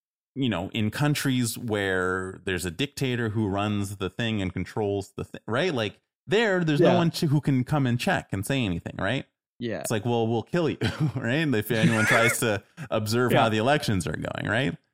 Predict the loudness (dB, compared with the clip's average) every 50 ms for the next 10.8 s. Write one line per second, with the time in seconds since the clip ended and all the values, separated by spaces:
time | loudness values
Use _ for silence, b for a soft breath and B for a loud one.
0 | -6 -2 0 -2 -2 -2 0 0 2 4 4 4 4 2 2 0 0 0 0 0
1 | 0 0 0 0 0 0 0 0 0 0 0 -2 -2 -2 -2 -4 -2 -2 -4 -2
2 | -2 -2 0 0 0 0 0 0 0 0 -2 -2 -2 -2 -2 -2 -2 -6 -8 -6
3 | -4 -4 -4 -4 -4 -4 -2 0 0 2 0 0 -2 -4 -4 -4 -2 -2 -2 -2
4 | 0 -2 -2 -2 -2 -2 -2 -2 -4 -4 -6 -8 -8 -10 -10 -10 -10 -8 -8 -8
5 | -6 -6 -6 -4 -4 -6 -6 -8 -10 -8 -8 -8 -8 -10 _ _ _ _ _ _
6 | _ _ _ _ _ _ _ _ _ _ _ _ _ -2 0 0 2 2 2 2
7 | 2 2 2 4 4 4 4 4 4 4 2 2 2 2 4 4 4 4 4 4
8 | 4 4 4 4 2 0 -6 -12 _ _ _ _ 0 0 2 2 2 4 4 4
9 | 4 4 4 4 4 2 2 2 0 0 0 0 0 0 0 0 -2 -2 0 -2
10 | 0 0 0 0 -2 -2 -2 -4 -4 -2 -2 -2 -2 -2 -2 -4